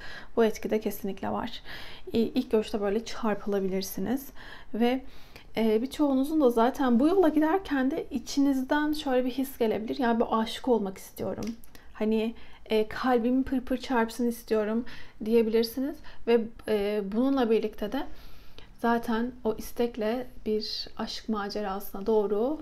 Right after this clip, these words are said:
gidebilirsiniz. Hani böyle şey gibi, manifest gibi. Önce isteyeceksiniz, sonra zaten o aşkı bulacaksınız gibi düşünebilirsiniz. Evet sevgili oğlaklar, Kasım ayında sizler için bir olumlama cümlesi,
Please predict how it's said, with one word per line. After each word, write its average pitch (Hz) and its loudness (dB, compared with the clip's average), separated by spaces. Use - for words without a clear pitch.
gidebilirsiniz. 220 -2
Hani 208 -2
böyle 208 0
şey 208 2
gibi, 208 -4
manifest 208 -2
gibi. 202 -4
Önce 214 4
isteyeceksiniz, 214 0
sonra 196 -2
zaten 202 0
o 196 2
aşkı 202 0
bulacaksınız 196 -4
gibi 208 -4
düşünebilirsiniz. 220 -6
Evet 302 4
sevgili 269 2
oğlaklar, 240 4
Kasım 339 0
ayında 214 2
sizler 254 2
için 254 0
bir 277 -2
olumlama 208 2
cümlesi, 214 0